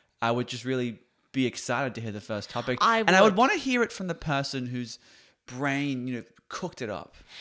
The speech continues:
Speaker 2: Yeah, look, I'm brilliant. What can I say?
Speaker 1: Yeah, so, so because you're brilliant, you c-, what you can say is the introduction, and which you've botched, but you can actually jump straight into the topic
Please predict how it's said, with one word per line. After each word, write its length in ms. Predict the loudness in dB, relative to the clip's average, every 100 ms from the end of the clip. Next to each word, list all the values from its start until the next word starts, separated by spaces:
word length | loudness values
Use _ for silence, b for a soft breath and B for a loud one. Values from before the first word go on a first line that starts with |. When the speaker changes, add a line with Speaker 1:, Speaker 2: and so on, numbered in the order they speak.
| B B
Speaker 2:
Yeah, 240 | 2 4
look, 240 | 4 0 0
I'm 220 | -2 -2
brilliant. 480 | -2 -2 -4 -10 -12
What 140 | -8
can 100 | -8
I 100 | -8
say? 420 | -8 -8 -10 -12 -16 _
Speaker 1:
Yeah, 220 | 0 2
so, 360 | 2 0 0 -2
so 140 | -2 -2
because 500 | -2 -4 -4 -4 -4
you're 120 | -6
brilliant, 460 | -6 -8 -8 -10 -14 B B -18 -8
you 140 | 0 0
c-, 80 | 0
what 160 | -2 0
you 80 |
can 140 | -2 -4
say 480 | 0 2 4 0 -4
is 340 | -6 -6 -8 -16 b b _
the 240 | -8 0
introduction, 640 | 0 2 0 -2 -2 -4 -2
and 380 | -2 -4 -6 -8 -8
which 160 | -10
you've 160 | -12 -14 -20 _ _
botched, 500 | 0 0 0 -10 -12 B B
but 120 | -2 0
you 80 |
can 120 | 2 2
actually 280 | 0 -2
jump 240 | -2 -2 -2
straight 320 | -4 -2 -2
into 180 | -4 -6
the 100 | -8
topic 360 | -6 -6 -8